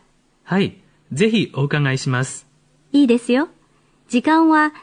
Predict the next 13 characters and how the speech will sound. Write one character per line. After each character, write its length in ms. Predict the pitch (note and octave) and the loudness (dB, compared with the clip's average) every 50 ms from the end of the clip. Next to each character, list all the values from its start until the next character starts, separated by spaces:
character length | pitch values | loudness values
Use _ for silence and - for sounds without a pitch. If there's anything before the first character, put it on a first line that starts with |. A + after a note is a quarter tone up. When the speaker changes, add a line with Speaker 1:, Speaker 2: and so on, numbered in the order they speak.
| _ _ | _ _
Speaker 2:
土 120 | - B3+ | 2 4
曜 240 | C4+ D#4+ F#4 G4+ F#4+ | 4 6 6 4 4
日 160 | D4+ C4+ A#3+ | 4 4 4
の 160 | A3+ G#3 G3+ G3 | 4 2 2 2
午 160 | C4+ D#4+ E4+ | 2 2 2
前 220 | - C#4+ A#3 G#3 G#3 | 4 2 2 2 0
八 300 | - A#3 G#3+ - C#4+ C#4 | -2 -4 -4 -2 0 0
時 100 | E4+ E4+ | 0 2
半 240 | F4 F#4 F4+ E4+ | 2 2 2 2
か 100 | D#4+ - | 2 2
ら 140 | G#3+ G3+ F#3+ | 2 2 2
で 140 | F#3+ G3+ B3 | 2 2 0
す。 120 | - - | -2 -8